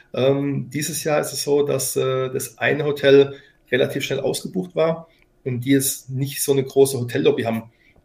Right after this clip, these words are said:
Ähm, wir mussten dann noch mit einem zweiten Hotel kooperieren, natürlich auch dann die Preise so machen, dass es für die Sammler ganz gut ist, aber das war wirklich top in Hockenheim mit den beiden Hotels.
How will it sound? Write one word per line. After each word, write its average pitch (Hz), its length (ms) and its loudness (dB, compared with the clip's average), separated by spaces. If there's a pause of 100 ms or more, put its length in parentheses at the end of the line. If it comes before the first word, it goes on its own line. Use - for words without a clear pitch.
Ähm, 123 560 -4 (120)
wir 120 120 0
mussten 127 280 -2
dann 131 140 2
noch 131 200 -2
mit 135 360 -8
einem 127 140 -4
zweiten 135 320 0
Hotel 156 220 -2
kooperieren, 143 760 0 (400)
natürlich 127 280 -4
auch 123 160 -2
dann 127 140 -6
die 127 80 -4
Preise 139 380 -2
so 139 100 -6
machen, 131 240 -2
dass 127 200 -6
es - 80 -10
für 127 100 -6
die 120 80 -8
Sammler 147 260 -2
ganz 143 200 0
gut 135 180 0
ist, 135 120 4
aber 120 120 0
das 120 160 -4
war 120 120 2
wirklich 123 260 -4
top - 260 -2
in 123 100 -6
Hockenheim 127 340 -2
mit 127 120 -6
den 123 80 -8
beiden 123 240 2
Hotels. 123 420 0